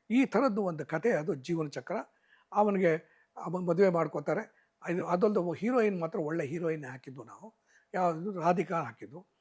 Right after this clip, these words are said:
ಏನೋ ಇದನ್ನು ಮೊದಲು ತಮಿಳಲ್ಲಿ ಮಾಡಿದ್ರು. ತಮಿಳಲ್ಲಿ ನಲ್ಲವನಕ್ಕೂ ನಲ್ಲವನ್ ಅಂತ ರಜನಿ ಸಾರು,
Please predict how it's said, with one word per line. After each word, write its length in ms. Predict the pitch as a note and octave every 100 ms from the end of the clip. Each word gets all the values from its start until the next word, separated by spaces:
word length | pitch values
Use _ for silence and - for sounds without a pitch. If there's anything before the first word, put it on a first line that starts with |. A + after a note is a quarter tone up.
| _ _ -
ಏನೋ 160 | G#3+
ಇದನ್ನು 420 | G#3 F#3 A3+ B3 A3
ಮೊದಲು 560 | F#3 G3+ F3 G3+ - _ _ _ -
ತಮಿಳಲ್ಲಿ 360 | B3+ D4+ C4+ A#3+
ಮಾಡಿದ್ರು. 420 | F3 D#3 C3 - -
ತಮಿಳಲ್ಲಿ 420 | F3+ F3+ G3 D#3+ A3 - _ _ _ _
ನಲ್ಲವನಕ್ಕೂ 580 | F3+ A#3 B3+ A#3+ G#3+ -
ನಲ್ಲವನ್ 540 | F#3 E3+ F3+ E3 D#3+ C#3+
ಅಂತ 180 | C#3+ F3+ E3 - _ _ _ -
ರಜನಿ 320 | D#3 G#3+ A3
ಸಾರು, 500 | - D3+ D3+ B3+ -